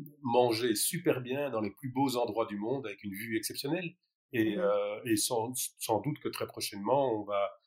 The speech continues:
Speaker 1: on va arriver avec un concept fixe plutôt
Speaker 2: Mmh.
Speaker 1: que, plutôt que mo-, amovible avec la, avec la grue. Et on
Speaker 2: Mmh.
Speaker 1: fera des co-, un, un concept fixe et on, on, on s'établira dans, dans quelques endroits un peu extraordinaires.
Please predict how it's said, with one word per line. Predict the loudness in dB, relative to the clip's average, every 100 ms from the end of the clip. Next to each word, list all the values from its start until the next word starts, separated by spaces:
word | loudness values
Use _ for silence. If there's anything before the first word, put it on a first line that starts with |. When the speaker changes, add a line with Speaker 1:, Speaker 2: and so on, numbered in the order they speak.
| _ -4
Speaker 1:
on | -2
va | 2 2
arriver | 0 -4 -2 -2
avec | -2
un | -4
concept | -4 -6 -4 -6 -6
fixe | -6 -6 -4 -6 -8 _ _ -8
plutôt | -6 -2 -2
Speaker 2:
Mmh. | -2
Speaker 1:
que, | -4 -2 -2 -4 -6 -10 -16 -14
plutôt | -12 -4 -4
que | -4
mo-, | -6 -4 -2
amovible | -4 -6 -6 -8 -6
avec | -8 -8 -8
la, | -10 -6 -6 -6 -8 -12 -14 -12 -12 -4 -2
avec | -2 -4
la | -4 -4
grue. | 0 0 0 -6 _ _ -6
Et | -4 -2
on | 2
Speaker 2:
Mmh. | 0 0 -4
Speaker 1:
fera | -2
des | -2
co-, | -6 -4
un, | -4 -6 -10
un | -10
concept | -8 -10 -10 -12
fixe | -10 -10 -8 -6
et | -4 -2
on, | -2 -4 -8 -12 -14 -18 -18 -20 _ _ _
on, | -4 -4 -4 -8 -10 -10 -8
on | -6
s'établira | -6 -4 -6 -6 0 0
dans, | 0 -6 -8
dans | -12
quelques | -10 -12 -8 -6
endroits | -6 -6 -4 -4
un | -4
peu | -8
extraordinaires. | -8 -6 -6 -4 -4 -6